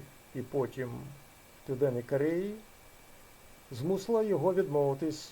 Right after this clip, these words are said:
від надання Україні таких необхідних ракет «Томагавк». Нічого іншого. Саме тому Трамп і благав про зустріч з Путіним в Будапешті.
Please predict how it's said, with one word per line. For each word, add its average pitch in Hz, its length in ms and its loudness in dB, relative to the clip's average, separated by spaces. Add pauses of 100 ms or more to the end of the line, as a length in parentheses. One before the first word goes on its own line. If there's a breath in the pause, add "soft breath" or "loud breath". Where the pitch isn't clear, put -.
(160)
від 135 200 -4 (340)
надання 139 720 4 (1300)
Україні 147 580 0 (420)
таких 175 420 2
необхідних 139 640 0 (600)
ракет 135 380 -2
«Томагавк». 117 400 -4 (840)
Нічого 165 680 2 (140)
іншого. 120 360 -8 (1900 loud breath)
Саме 220 280 10
тому 226 460 10 (1000)
Трамп 202 320 6
і 247 60 2
благав 190 520 8
про 165 280 8
зустріч 151 720 -2 (140)
з - 100 -12
Путіним 143 440 0
в 131 80 0
Будапешті. 139 760 2